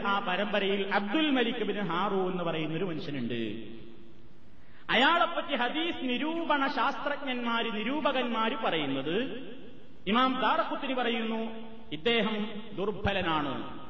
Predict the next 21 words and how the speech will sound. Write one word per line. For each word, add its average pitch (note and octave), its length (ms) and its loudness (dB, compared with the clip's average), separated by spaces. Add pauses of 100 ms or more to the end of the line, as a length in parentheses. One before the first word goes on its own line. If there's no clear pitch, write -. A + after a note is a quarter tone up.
ഇയാളെ D3+ 180 -2
പറ്റൂല. C3+ 320 -4 (1400)
വഖാല C#4 320 6
അഹ്മദ്, C#4 360 4
അഹ്മദ് D4 300 2
ബിൻ E4 180 4
ഹംബൽ C#4 280 2
റളിയല്ലാഹു C4 380 2
തആല B3+ 220 0
അൻഹു A#3+ 180 2
പറയുന്നു, A#3 440 0
അബ്ദുൽ D4+ 360 2
മലിക് C4+ 440 0
ലഈഫ്, F3 500 2
ഇയാൾ G3+ 380 0
ദുർബലനാണ്, D3 840 -2
ഇയാളുടെ F#3+ 260 0
ഹദീസ് D3+ 220 -4
സ്വീകാര്യമല്ല. A#2 440 -4 (880)
ഖാല F#3+ 180 6
യഹ്യ, G3+ 580 2